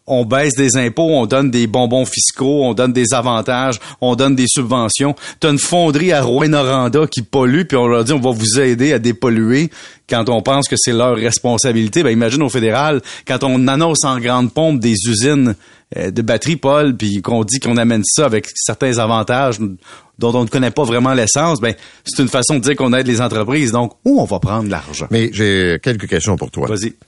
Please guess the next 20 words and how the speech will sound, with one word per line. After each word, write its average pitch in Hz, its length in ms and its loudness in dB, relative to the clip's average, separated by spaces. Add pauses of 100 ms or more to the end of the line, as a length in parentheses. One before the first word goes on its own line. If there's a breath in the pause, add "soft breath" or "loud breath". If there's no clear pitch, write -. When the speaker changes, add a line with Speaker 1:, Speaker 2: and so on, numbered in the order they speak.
Speaker 2:
Euh, 82 300 0
au-delà 104 380 0
de 104 160 0
dire 95 400 0
est-ce 78 140 -6
qu'on 90 140 -4
augmente 90 380 -2
les 73 380 -2
taxes, 101 420 -4
les 80 260 -2
impôts 85 520 -2
et 69 80 -4
tout - 140 -12
ça. 131 160 -6 (1160 soft breath)
Quand 202 280 0 (200)
je 85 160 -4
vois 98 300 0
régulièrement 92 1000 0
des, 78 600 -2
euh, 69 500 -4